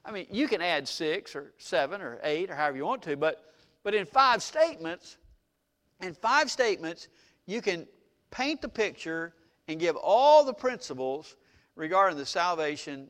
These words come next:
that is needed for people. Okay, just five statements. Very simple. Okay? Now, hold on a second. Let's say that we're talking to a person and we give them those five statements. And we get, we,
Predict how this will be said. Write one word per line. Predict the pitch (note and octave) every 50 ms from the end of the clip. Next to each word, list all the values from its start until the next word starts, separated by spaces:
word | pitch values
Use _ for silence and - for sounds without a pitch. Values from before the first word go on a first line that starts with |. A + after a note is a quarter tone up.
| _ -
that | C#3+ C#3
is | C3+ B2+ B2 - - _ _ _
needed | D3 C#3+ D3+ D3+ C#3+ A#2 G#2+ G2+ A2 A2+ _ _ _ _
for | _ B2+ B2
people. | - - G#2+ G2 - - - _ _ _ _ _ _ _ _ _ _ _ _
Okay, | - -
just | C#3 E3 E3 -
five | - E3+ F3 F#3 F#3 F3
statements. | - - B2 G#2+ - - - _ _ _ _ _ _ _ _ _ _ _ _ _
Very | - B2+ A#2+
simple. | - - A#2+ - _ _ _ _ _ _ _ _ _ _ _ _ -
Okay? | D3 - - _ - - - _ _
Now, | -
hold | F#3+ G#3 B3+ C4+
on | C4 -
a |
second. | - - C#3 A2+ - - _ _ _ _ _ _ _ - - _ _ _ _ _ _ _ _ -
Let's | A3 D#4 F4 -
say | - - B3+ G3+ F3+ F#3 G#3+ G#3
that | F#3 -
we're | F3+ F#3
talking | F#3 - - C#4 D4+ D4 - - B3+ A3+ G#3+ F3
to | - G#3
a | G#3+
person | - - A3 F#3+ E3 D#3 - - D3 - A3+ - _ _ _ _ _ _ _ _ _ _ _ _ _ -
and | D#3+ E3 F3+
we | A3+ C#4 D#4 D4
give | C4 C#4+ C#4 C4+ A#3+ A#3+
them | A#3+ A#3+ A3+ G#3+
those | G#3+ G#3+ G3+ F#3
five | - - G3+ F#3+ F3+ F3+ D#3 -
statements. | - E3+ C3 F#2+ - _ _ _ - - _ _ _ _ _ _ _ _ _ _ _
And | B2+ C#3
we | F3 G3+
get, | G3 A3+ A3+ G3+ D#3
we, | E3+ F#3+ G3 F#3